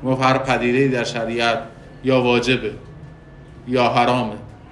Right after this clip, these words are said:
یا مکروهه، یا مستحبه، یا مباهه.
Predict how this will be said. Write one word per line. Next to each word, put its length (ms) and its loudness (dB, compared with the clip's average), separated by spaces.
یا 160 0
مکروهه، 600 -2
یا 100 -4
مستحبه، 680 -4
یا 140 -4
مباهه. 460 -8